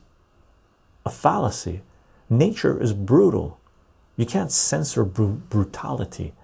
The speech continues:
It, it doesn't work. It's part of, it's ingrained in nature, right? If we let, like, for example, we have two kitty cats. If we let 'em out, right? Like, Sal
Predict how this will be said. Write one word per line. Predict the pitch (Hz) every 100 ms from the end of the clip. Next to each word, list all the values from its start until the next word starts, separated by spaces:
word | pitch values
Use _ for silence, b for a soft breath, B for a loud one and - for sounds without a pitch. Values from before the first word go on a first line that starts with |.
| b
It, | 113 113 -
it | -
doesn't | 139 139 139 117 98
work. | 135 - - - b b b b
It's | - -
part | - - 139 143 -
of, | 104 101
it's | 113 - -
ingrained | 143 135 120 113 131 123
in | 110 101
nature, | 107 156 - 80 - _ b b b b b _
right? | - 98 165 - b b b b
If | - -
we | 160
let, | 214 170 180 190
like, | 117 117
for | - 135
example, | 123 143 - 104
we | 160
have | 165
two | - 180
kitty | - 208
cats. | - 90 87 - b b b -
If | -
we | 196
let | 226 202 208
'em | 180
out, | 110 156 233 - - - _ _ _ _
right? | 104 123 - - _ b b b b b _ _ _
Like, | 143 139 - _ _ _ _ _ _ _ _
Sal | - - - 180 240 110 104 110